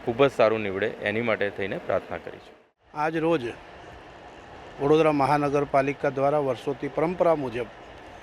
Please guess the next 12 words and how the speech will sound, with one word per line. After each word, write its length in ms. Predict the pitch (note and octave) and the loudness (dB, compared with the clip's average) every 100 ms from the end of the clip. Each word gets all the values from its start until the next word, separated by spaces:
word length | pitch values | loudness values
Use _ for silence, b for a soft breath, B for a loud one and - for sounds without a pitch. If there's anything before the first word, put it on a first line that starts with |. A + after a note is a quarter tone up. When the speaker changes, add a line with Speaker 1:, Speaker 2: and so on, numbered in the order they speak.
| - C#3 | -8 0
Speaker 2:
આજવા 360 | C3 C3 C#3+ | 0 4 2
સરોવર 360 | - C3+ C#3 C3+ | 2 2 2 2
ખાતે 360 | - C3+ - | 2 0 0
સ-, 340 | C#3 - - B2 | -4 -4 -12 -4
ભગવાન 320 | B2 B2+ C3 | 2 4 2
સત્યનારાયણ 540 | A2+ C3 - C3+ B2+ B2 | 0 -6 -4 -4 -2 -2
ભગવાનની 220 | B2+ C3 | -2 -4
કથા 300 | - A#2 C#3+ | -6 0 2
રાખવામાં 520 | C#3+ - C#3+ D3 D3 | 2 2 -2 -2 -2
આવી. 100 | D3 - - - - - - - - - - - | -4 -8 -18 -18 -18 -18 -18 -18 -18 -18 -8 2
આવનાર 400 | C3 C#3+ D#3 - - - - - - - - - - - | 4 6 6 4 0 -8 -8 -14 -18 -20 -20 -20 -10 -4
ચોમાસું 640 | C#3 D#3 D#3 - D#3 | 2 4 2 2 -2